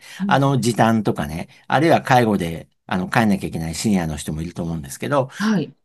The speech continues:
Speaker 2: 部下の私生活に配慮して、で、
Speaker 1: うん。
Speaker 2: 仕事もバランスをとって応援していく。これが一つ目。で、
Speaker 1: はい。
Speaker 2: これはまあ、よくある話なんですよ。
Speaker 1: うん、うん。
Speaker 2: で、川島さんのこのファザリングジャパンが言ってる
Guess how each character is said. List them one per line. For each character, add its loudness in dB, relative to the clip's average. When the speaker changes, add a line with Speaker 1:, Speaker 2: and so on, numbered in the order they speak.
Speaker 2:
部 0
下 4
の 4
私 -4
生 2
活 2
に 0
配 4
慮 2
し -8
て、 0
で、 2
Speaker 1:
う 6
ん。 2
Speaker 2:
仕 2
事 2
も 0
バ 6
ラ 6
ン 2
ス 2
を 4
と 4
っ -20
て 2
応 6
援 4
し -6
て -4
い -12
く。 -10
こ 2
れ 4
が 6
一 4
つ 0
目。 -2
で、 4
Speaker 1:
は 6
い。 4
Speaker 2:
こ 4
れ 8
は 4
ま 6
あ、 -4
よ 8
く 8
あ 10
る 6
話 -2
な -8
ん -14
で -16
す -14
よ。 -20
Speaker 1:
う -2
ん、 -2
う 2
ん。 2
Speaker 2:
で、 2
川 4
島 4
さ 4
ん 4
の 4
こ 2
の 4
フ 4
ァ 4
ザ 4
リ 4
ン 2
グ 0
ジ 2
ャ 2
パ 0
ン 2
が 4
言 4
っ 2
て -4
る 0